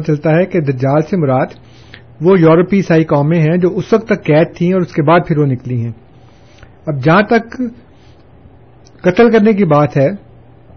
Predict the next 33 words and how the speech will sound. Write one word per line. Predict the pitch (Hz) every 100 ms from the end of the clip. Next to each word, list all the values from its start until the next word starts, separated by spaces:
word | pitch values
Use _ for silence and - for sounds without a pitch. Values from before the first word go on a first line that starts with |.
| -
اس | 170
کے | 202
متعلق | 190 180 180 165
بھی | 190 220
احادیث | 160 147 151 -
میں | 170
موجود | 147 135 147 139
ہے | 151
کہ | 170
حضور | 165 147 143 156
صلی | 175 156
اللہ | 143 143
علیہ | 147 139
وسلم | 147 143
فرماتے | 151 139 127 151
ہیں | 151
کہ | 156
اگر | 165 156
دجال | 147 135 143 139
میرے | 147 165
زمانے | 160 151 151
میں | 147
نکل | 135 135 131
آیا | 127 160 202 - - - - - - - -
تو | 156
میں | 147 165
اس | 202 185
سے | - 185 294 - - - -
حجت | 165 156 202 202
کروں | 139 127
گا، | 117 117 - - - - - -
فَأَنَا | 160 165 151 160 214 175
حَجِيجُهُ، | 139 175 175 160 120